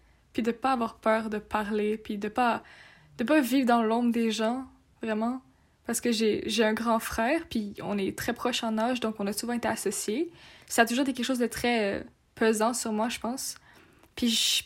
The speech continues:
pense que ce que j'aurais aimé qu'on me dise, c'est, « Naé, prends ta place, t'as une place, puis t'as le droit à ta place. » Puis plus je grandis, plus je la prends, cette place-là. Je me, je me dissocie de mon frère, je suis super impliquée à mon école. C'est vraiment de prendre ma place, puis de faire une différence, en fait. C'est ça qui est important pour moi.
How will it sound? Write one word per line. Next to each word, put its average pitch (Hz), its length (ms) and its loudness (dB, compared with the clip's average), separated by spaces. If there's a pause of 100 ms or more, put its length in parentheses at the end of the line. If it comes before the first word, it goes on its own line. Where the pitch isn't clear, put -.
pense 269 220 2
que 220 180 2
ce - 340 -4
que 247 140 0
j'aurais 220 260 2
aimé 226 180 2
qu'on 220 140 -2
me 214 100 0
dise, 220 200 -2
c'est, « 208 180 0
Naé, 202 260 0
prends 214 220 -6
ta 220 120 -4
place, 220 360 -4
t'as 233 160 4
une 220 100 0
place, 220 240 -4
puis - 100 -14
t'as 196 120 -2
le 202 80 -4
droit 214 300 4
à 220 40 0
ta 208 140 -2
place. » 208 480 0 (480)
Puis 240 80 -2
plus 302 240 4
je 285 60 6
grandis, 240 340 6
plus 254 160 -4
je 247 120 -2
la 226 100 6
prends, 240 200 0
cette 226 200 -2
place-là. 220 340 0
Je 226 160 -4
me, 185 260 -4
je - 160 -8
me 190 60 0
dissocie 233 440 2
de 220 60 -2
mon 220 100 -2
frère, 226 320 0 (280)
je - 80 -4
suis - 80 0
super 240 400 2
impliquée 240 340 -2
à 233 80 2
mon 226 160 0
école. 226 420 0 (200)
C'est - 180 0
vraiment 233 160 4
de 208 220 2 (140)
prendre 220 200 2
ma 208 100 4
place, 208 280 0
puis 202 100 -6
de 185 100 0
faire 208 300 -2
une 202 120 -4
différence, 196 560 -4
en 208 40 -10
fait. - 200 -12
C'est - 100 -12
ça - 140 -10
qui - 160 -12
est - 200 -12
important 208 380 -10
pour - 140 -12
moi. 214 200 -10